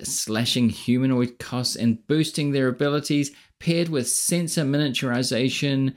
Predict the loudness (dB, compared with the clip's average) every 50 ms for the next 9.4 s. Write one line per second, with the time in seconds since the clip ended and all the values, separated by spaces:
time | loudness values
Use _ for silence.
0 | -4 -2 0 0 0 0 0 0 2 2 2 0 2 0 0 0 0 -2 -2 -2
1 | -2 0 0 0 0 0 -2 -4 -4 -6 -6 -4 -2 0 0 0 0 -2 -2 -2
2 | -2 -2 0 -2 -4 -2 -2 0 0 0 0 0 0 0 0 0 0 0 0 0
3 | 0 0 0 -2 -2 -4 -6 -8 -6 -6 -6 -6 -6 -6 -4 -2 0 2 2 2
4 | 2 0 -2 -4 -2 -4 -6 -8 -8 -8 -8 -6 -6 -6 -8 -6 -4 -4 -2 -2
5 | -2 -2 -2 -4 -2 -2 -2 0 0 0 0 0 -2 -2 -2 -2 -2 -2 -2 -2
6 | -4 -4 -6 -6 -6 -8 -10 -10 -6 -2 -2 -2 0 -2 -4 -4 -4 -2 -2 -2
7 | -2 -2 -4 -6 -8 _ -8 -4 -2 -2 0 -2 -2 -4 -6 -10 -10 -8 -8 -6
8 | -6 -4 -4 -2 -2 -2 -2 -2 -2 -2 0 0 0 0 -2 -2 -2 -2 0 0
9 | -2 -2 -2 0 0 0 -2